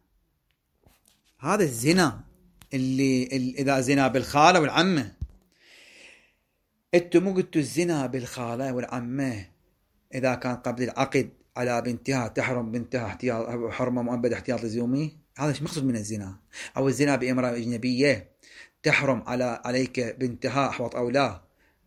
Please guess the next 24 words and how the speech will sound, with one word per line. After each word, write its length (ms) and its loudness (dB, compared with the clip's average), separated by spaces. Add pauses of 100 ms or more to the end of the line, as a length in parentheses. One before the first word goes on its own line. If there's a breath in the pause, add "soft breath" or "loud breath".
(120)
مو 100 0
يعني 360 0
مو 140 -2
فتوى، 320 -10 (120)
أحوط 180 -10
أو 120 -2
لا 80 -6
ولا 120 -2
احتياط 220 -8
وجوبي. 300 -10 (340 loud breath)
أو 180 6
تحرم 400 0
على 460 -2
أب 140 -4
الزاني 420 -4
وابن 200 -6
الزاني 300 -2
أحوط 240 -6
أو 100 0
لا، 180 0
هذا 80 0
شنو 160 0
الزنا؟ 440 -2
هل 360 -2